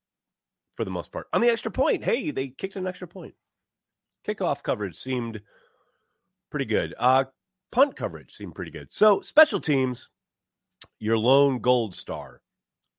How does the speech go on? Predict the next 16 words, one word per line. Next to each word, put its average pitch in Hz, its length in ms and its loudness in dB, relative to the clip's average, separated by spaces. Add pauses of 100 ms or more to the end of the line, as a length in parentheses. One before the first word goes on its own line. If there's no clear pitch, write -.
(240)
for 90 120 -4
this 73 180 -10
week. 69 320 -18 (800)
Good 160 100 -2
to 127 60 -8
see 160 120 0
everybody 123 260 4
in 110 60 2
the 101 80 -4
comments 113 400 0
section. 95 640 -4 (340)
A 92 40 -12
lot 113 240 2
of 104 80 -4
folks 95 440 -2 (140)
undoubtedly 110 880 4